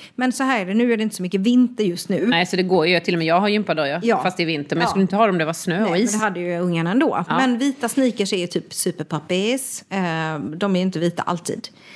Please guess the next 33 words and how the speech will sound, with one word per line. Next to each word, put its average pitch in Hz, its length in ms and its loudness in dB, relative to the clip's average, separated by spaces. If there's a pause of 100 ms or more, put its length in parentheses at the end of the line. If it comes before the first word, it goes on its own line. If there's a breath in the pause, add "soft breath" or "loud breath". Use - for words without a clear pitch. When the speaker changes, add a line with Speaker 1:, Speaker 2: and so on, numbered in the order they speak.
(300 loud breath)
Speaker 1:
Eh, - 0 -
Speaker 2:
<clears throat> 196 440 2 (440)
Speaker 1:
men 160 480 2 (120)
i 214 200 2
det 196 80 -2
här, 254 300 -2 (160)
det 226 100 -2
finns 226 180 0
ju 208 40 -2
ett 196 80 -6
annat 180 200 -4
hack 165 200 -8
också 160 220 -8
som 175 140 -6
jag 170 200 0
brukar 185 220 2
göra 160 280 -4 (120)
med 165 400 -6
just - 440 -2 (160)
bikarbonat. 165 500 -2
Speaker 2:
Din 165 100 4
dotter, 160 160 0 (100)
Speaker 1:
Eller, 160 240 0
Speaker 2:
ja, 175 60 0
precis. 180 360 -4
Ja. 175 260 0 (300)
Speaker 1:
Men 240 180 -2
det 220 60 -2
här 277 140 -2
står 226 220 -4
det 175 80 -2
att 170 100 -8
man, 180 220 -4